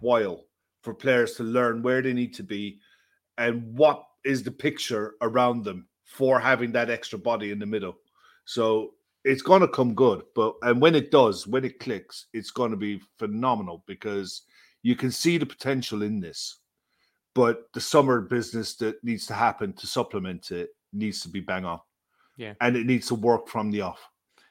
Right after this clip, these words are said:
Speaker 2: Yeah, it needs to happen early. You know, uh, I believe our preseason plans are kinda ironed out now. We're, what, July the eighth in Singapore against Bayern. You know, so players will be back,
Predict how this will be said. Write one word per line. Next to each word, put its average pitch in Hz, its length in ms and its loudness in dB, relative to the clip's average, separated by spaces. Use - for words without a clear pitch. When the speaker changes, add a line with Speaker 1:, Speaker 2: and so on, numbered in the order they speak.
Speaker 2:
Yeah, 139 220 4
it 160 120 0
needs 160 200 2
to 160 80 4
happen 156 340 6
early. 151 560 2
You 135 120 2
know, 135 260 2
uh, 127 380 6
I 135 100 4
believe 160 240 0
our 135 180 6
preseason 156 720 -4
plans 143 400 0
are 131 140 -4
kinda 139 320 0
ironed 135 320 0
out 135 200 2
now. 139 220 0
We're, 135 120 0
what, 123 240 0
July 139 320 -2
the 127 180 -6
eighth 147 320 -8
in 135 180 -6
Singapore 147 520 -6
against 123 340 -8
Bayern. 143 500 0
You 135 120 -8
know, 131 140 -2
so 120 320 -2
players 139 340 0
will 139 60 -4
be 127 400 -4
back, 131 320 2